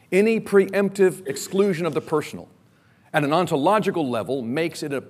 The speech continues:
its appearance secondary and thus, I believe, not necessary. I can't accept that.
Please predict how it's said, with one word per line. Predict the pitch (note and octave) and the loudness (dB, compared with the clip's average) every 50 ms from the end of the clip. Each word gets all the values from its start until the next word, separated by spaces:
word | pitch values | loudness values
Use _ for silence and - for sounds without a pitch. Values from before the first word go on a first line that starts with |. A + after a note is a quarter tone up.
| - - | -12 -12
its | - D3+ - | -12 -10 -10
appearance | C3+ - - D#3+ D3 C#3+ C3+ C3+ | -10 -10 -8 -6 -6 -6 -6 -8
secondary | - - A3+ A3 A3+ C3 G#2+ F#2+ F#2+ F#2 F#2+ B2 D#3+ - | -8 -8 -8 -8 -8 -10 -12 -10 -10 -8 -8 -8 -8 -6
and | C#3+ C#3+ C#3+ D#3 | -8 -6 -4 -2
thus, | F#3+ G3 F#3+ - - | -2 -2 -2 -4 -4
I | F3+ A3+ B3+ | -4 -4 -2
believe, | E3 B2+ G#2 G#2 C3+ E3 C3 | -4 -4 -4 -6 -6 -6 -6
not | D3 F#3 G3+ - | -6 -6 -6 -6
necessary. | A3 A#3+ - - C#3+ - - - - - - _ _ _ _ _ _ _ _ _ _ _ _ _ _ _ _ _ _ _ _ _ - | -10 -10 -10 -10 -12 -12 -14 -18 -18 -20 -20 _ _ _ _ _ _ _ _ _ _ _ _ _ _ _ _ _ _ _ _ _ -8
I | C3+ | -8
can't | C3 - F#3 F3+ F#3 | -6 -2 -2 -2 -2
accept | F3+ - - G3 F3+ - - | -4 -6 -8 -8 -8 -10 -14
that. | - - - - | -18 -20 -20 -20